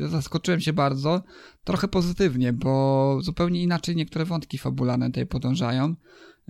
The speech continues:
Postaci są trochę inne od tych, które z-, znamy z serialu. I, i fajnie, no przynajmniej jest coś innego, chociaż czytając komiks, to, to od razu stwierdzam, że twórcy serialu, y,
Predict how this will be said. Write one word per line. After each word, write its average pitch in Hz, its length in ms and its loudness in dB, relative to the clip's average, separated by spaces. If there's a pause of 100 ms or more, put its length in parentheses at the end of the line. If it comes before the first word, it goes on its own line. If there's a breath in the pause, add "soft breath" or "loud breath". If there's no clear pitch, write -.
Postaci 151 340 -4
są 156 140 -2
trochę 151 280 -2
inne 127 480 2
od 139 160 -4
tych, 135 120 -6
które - 340 -2
z-, - 440 -4
znamy 139 300 -2
z - 60 -8
serialu. 135 560 0 (420 loud breath)
I, - 160 -4
i 247 140 -2
fajnie, 131 420 2
no 226 320 0
przynajmniej 196 320 0
jest 160 120 -2
coś - 180 -4
innego, 151 480 2 (260 loud breath)
chociaż - 380 -2 (340)
czytając 180 420 -2
komiks, 180 440 -2
to, 160 440 0
to 165 160 -2
od 160 100 -4
razu 156 240 -2
stwierdzam, 156 540 -2
że 151 460 -2 (140)
twórcy - 320 -8
serialu, 151 640 -2
y, 151 600 -4